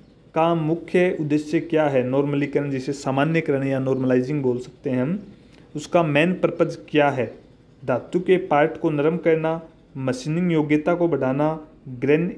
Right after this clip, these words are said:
स्ट्रक्चर को रिफाइन करना, उपयुक्त सभी। तो जो नॉर्मलाइजिंग है हमारी, सामान्यकरण है, उसका मेन पर्पज है ग्रेन स्ट्रक्चर को रिफाइन करना, जिसके कारण उसके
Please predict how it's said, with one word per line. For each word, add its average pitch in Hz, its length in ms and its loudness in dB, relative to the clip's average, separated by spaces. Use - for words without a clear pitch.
स्ट्रक्चर - 520 -4
को 165 180 2
रिफाइन 151 440 0
करना, 143 360 0
उपयुक्त 156 560 -4
सभी। 131 480 0
तो 151 140 4
जो 156 180 2
नॉर्मलाइजिंग 156 920 0
है 139 280 0
हमारी, 131 400 2
सामान्यकरण 139 640 -2
है, 131 240 -2
उसका - 460 -4
मेन 151 360 0
पर्पज 143 460 -2
है 135 120 4
ग्रेन 156 420 0
स्ट्रक्चर - 500 -6
को 147 440 -2
रिफाइन 143 480 -2
करना, 135 500 -2
जिसके 139 320 -2
कारण 139 260 0
उसके 147 320 -2